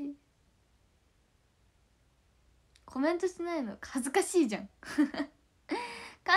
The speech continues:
視じゃないよ。あの、本当に、やんちゃんの顔を見て、あ、可愛いってなる。自分のファンの、他の配信本当に見ないんですよ、私、本当に。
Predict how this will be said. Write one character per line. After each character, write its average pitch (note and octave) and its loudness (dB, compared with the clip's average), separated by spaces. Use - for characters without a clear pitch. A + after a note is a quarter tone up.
視 G#4+ -2
じ A4 2
ゃ G#4+ 8
な G4+ 4
い F4 2
よ。 A#3+ 0
あ C4 4
の、 B3+ 4
本 D#4+ 2
当 E4+ -4
に、 D#4 -2
や D#4+ 8
ん D#4+ 4
ち D4 6
ゃ - 10
ん B3+ 8
の C#4+ 8
顔 A3+ -2
を A#3 -2
見 C4 -4
て、 C4 -8
あ、 F#4 -4
可 F4 0
愛 F#4 2
い G#4+ -8
っ - -8
て - -16
な G#3+ -2
る。 G3+ -6
自 A3+ -2
分 C#4 4
の D4 2
フ D4+ -8
ァ D4 0
ン C4+ 2
の、 A3 -2
他 F#4 6
の G#4+ 4
配 G4+ 2
信 G4 0
本 G4 0
当 G#4+ 0
に F#4 4
見 F4 4
な G#4+ 6
い D#4 6
ん C4 4
で A#3+ 2
す A3+ -6
よ、 G3 -2
私、 - -12
本 B3 0
当 C4+ -4
に。 A#3+ -2